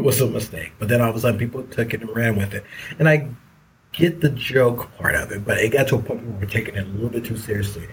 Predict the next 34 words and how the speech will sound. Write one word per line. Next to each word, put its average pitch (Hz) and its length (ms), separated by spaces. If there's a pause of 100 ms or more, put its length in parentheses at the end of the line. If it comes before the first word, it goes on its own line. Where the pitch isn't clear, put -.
(340)
Folks 156 180
was 120 100
dressing 107 300
up 104 100
like 98 140
the 92 60
Babadook, 95 560 (360)
um, 90 460 (100)
at 101 200
these 95 420 (580)
pride 107 440
things. 104 200
I 135 60
was 143 100
like, - 200
"Yeah," - 260
and 117 140
I - 20
was 143 80
thinking 170 240
about 156 140
it, - 200 (100)
as 147 180
you 160 80
just - 240
said, 139 400
it's 165 240
a - 20
symbol 147 300
of - 80
depression, - 840 (120)
of, - 120 (520)
of - 240
murder. 131 600